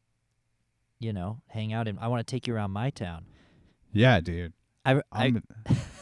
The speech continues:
Speaker 2: next, next Colorado visit is just gonna be to come see you.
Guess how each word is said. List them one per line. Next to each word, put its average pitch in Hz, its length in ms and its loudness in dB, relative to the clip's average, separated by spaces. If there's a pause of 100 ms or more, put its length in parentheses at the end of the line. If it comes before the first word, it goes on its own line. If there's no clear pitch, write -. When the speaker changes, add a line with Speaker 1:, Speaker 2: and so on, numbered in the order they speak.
(1500)
Speaker 2:
next, 127 560 4
next 147 340 4
Colorado 151 560 8
visit 120 540 6
is 104 280 4
just - 300 0
gonna 113 220 2
be 104 240 2
to 98 240 -2
come 107 260 -2
see 95 320 0
you. 98 160 -2